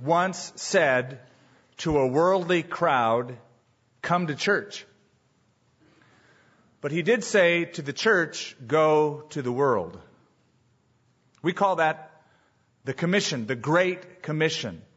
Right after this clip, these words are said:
It's found very succinctly at the end of the Gospel of Mark. Jesus said, "Go into all the world and preach the gospel to every creature, and whoever believes and is baptized shall be saved.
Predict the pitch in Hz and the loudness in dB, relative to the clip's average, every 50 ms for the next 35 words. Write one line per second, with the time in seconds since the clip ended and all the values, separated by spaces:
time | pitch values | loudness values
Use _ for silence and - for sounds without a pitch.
0 | _ _ _ _ _ _ _ _ _ _ _ _ _ _ _ _ _ _ _ _ | _ _ _ _ _ _ _ _ _ _ _ _ _ _ _ _ _ _ _ _
1 | _ _ 117 117 - - - 180 170 165 165 160 135 117 147 175 196 202 196 190 | _ _ -16 -16 -12 -4 0 2 2 4 2 0 2 2 2 4 4 4 4 4
2 | 180 175 - - 160 147 - - - 202 190 185 - 147 131 117 113 113 117 113 | 2 2 0 -4 -8 -8 -6 -4 -2 -2 -2 -2 -4 -4 -4 -2 -2 -2 -4 -4
3 | - 127 127 131 139 147 143 139 113 123 107 123 127 131 135 135 - - - 127 | -4 -2 0 0 0 0 -2 -2 -4 -4 -2 0 2 2 0 -2 -4 -8 -8 -6
4 | 120 113 104 131 143 139 123 113 - - - - 139 156 160 147 - 147 139 120 | -6 -4 -2 0 2 2 2 0 -4 -10 -14 -8 -6 -6 -6 -6 -6 -10 -12 -10
5 | - - 143 135 131 123 - - - - - _ _ - 127 117 170 190 208 220 | -8 -6 -4 -4 -4 -6 -8 -16 -20 -20 -20 _ _ -18 -4 0 2 2 4 4
6 | 233 240 247 247 196 185 185 170 - - 160 156 147 - 170 185 202 220 226 226 | 4 4 2 0 -2 -4 -6 -6 -6 -6 -6 -6 -2 0 2 4 6 6 6 4
7 | 226 220 202 233 220 170 170 170 165 160 156 156 160 143 143 135 123 - - 185 | 4 2 0 -2 0 2 2 4 4 4 4 2 2 0 -2 -4 -6 -4 -2 -2
8 | 190 185 - - - 185 170 143 160 156 151 156 156 - - - 160 151 156 - | -2 -2 -4 -8 -8 -6 -2 0 2 2 2 2 0 -4 -8 -8 -8 -8 -8 -8
9 | 143 139 143 - 170 180 190 185 208 202 202 196 - - 170 160 143 - - - | -8 -8 -4 0 0 0 0 0 0 0 0 -2 -4 -6 -4 -4 -4 -6 -6 -4
10 | 147 135 131 127 131 - - - - - _ _ _ - 113 110 113 127 139 143 | -4 -4 -4 -4 -8 -14 -20 -20 -20 -20 _ _ _ -14 -12 -8 -6 -2 0 2
11 | 175 202 214 226 202 165 180 165 165 175 175 185 190 190 185 160 139 156 147 139 | 2 2 2 0 0 0 0 0 2 2 2 2 2 0 -2 -4 -6 -6 -6 -4
12 | 127 107 101 139 143 160 185 185 - - 170 160 151 151 151 147 - - 143 120 | -6 -4 -2 0 0 2 0 -2 -2 0 2 2 2 2 0 -2 -4 -6 -6 -4
13 | 123 117 107 - - 170 156 143 147 147 147 131 123 123 | -6 -8 -6 -2 0 2 2 2 2 0 -2 -4 -8 -16